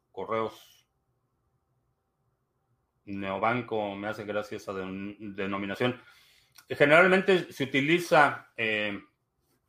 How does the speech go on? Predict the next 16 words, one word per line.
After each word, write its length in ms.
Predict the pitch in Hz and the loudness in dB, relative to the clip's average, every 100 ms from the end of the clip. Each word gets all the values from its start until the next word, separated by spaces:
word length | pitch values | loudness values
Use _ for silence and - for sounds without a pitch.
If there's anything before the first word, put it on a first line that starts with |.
| _ _ _ _ _ _ | _ _ _ _ _ _
se 120 | _ 110 | _ -8
utiliza 440 | 117 127 143 - | -4 0 2 2
para 280 | 113 104 104 | 4 4 2
denominar 500 | 101 101 104 113 123 | 0 -4 -2 2 2
a 40 | |
los 200 | 113 98 | 0 0
bancos 300 | 117 123 127 | 2 2 0
que 80 | 117 | -2
no 120 | 117 | -4
tienen 280 | 120 123 120 | -2 -2 -4
infraestructura 580 | 107 107 - - 117 113 | -6 -10 -12 -10 -4 -4
física, 400 | 151 131 110 95 | -4 -10 -10 -10
que 100 | 98 | -10
no 120 | 101 | -12
tienen 260 | - 104 101 | -10 -12 -12
sucursales. 760 | 110 120 104 131 123 104 - | -12 -12 -2 2 2 0 -10